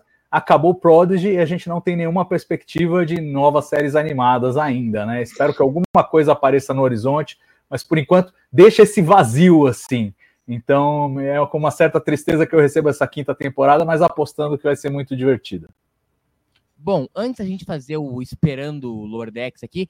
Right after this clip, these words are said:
Speaker 2: você já viu no título aqui na tela que a gente vai fazer um breve resumão aí das notícias da New York Comic Con que aconteceu no último final de semana. Adivinha onde? Adivinha onde? Em Nova York. E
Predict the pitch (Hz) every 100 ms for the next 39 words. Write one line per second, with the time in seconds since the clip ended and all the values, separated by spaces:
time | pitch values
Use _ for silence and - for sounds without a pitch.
0 | _ - 147 151 165 143 160 165 156 -
1 | 180 160 139 123 131 127 - 156 175 123
2 | - _ _ _ _ - 147 156 175 170
3 | 151 170 196 180 139 123 175 202 175 180
4 | 185 156 151 165 143 147 143 139 - 151
5 | 160 143 131 139 135 151 170 139 135 139
6 | _ 139 131 - 143 143 135 123 123 139
7 | 139 - _ _ 131 135 135 127 131 127
8 | 143 139 151 143 131 147 180 156 175 156
9 | 135 151 139 143 139 135 143 135 135 135
10 | 123 139 156 - _ _ _ _